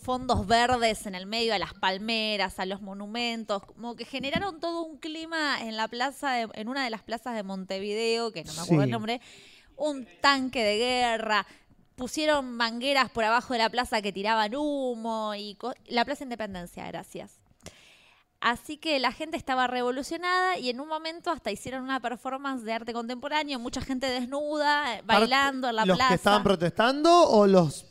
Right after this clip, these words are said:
Speaker 2: los del elenco?
Speaker 1: Parte del elenco.
Speaker 2: Ah, ahí está.
Speaker 1: Sí, sí. Hubo gente que protestó.
Speaker 2: Y poniéndose en bola, no sé cómo dijiste que la gente estaba toda revolucionada.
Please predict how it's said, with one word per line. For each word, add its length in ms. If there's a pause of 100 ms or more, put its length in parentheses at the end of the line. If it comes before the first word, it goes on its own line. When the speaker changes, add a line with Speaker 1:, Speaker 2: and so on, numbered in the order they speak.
(100)
Speaker 2:
los 220
del 160
elenco? 500 (540)
Speaker 1:
Parte 260
del 180
elenco. 380
Speaker 2:
Ah, 140
ahí 60
está. 300 (220)
Speaker 1:
Sí, 220
sí. 280 (140)
Hubo 220
gente 320
que 100
protestó. 560 (680)
Speaker 2:
Y 120
poniéndose 380
en 80
bola, 240
no 120
sé 80
cómo 140
dijiste 220
que 80
la 80
gente 160
estaba 200
toda 140
revolucionada. 800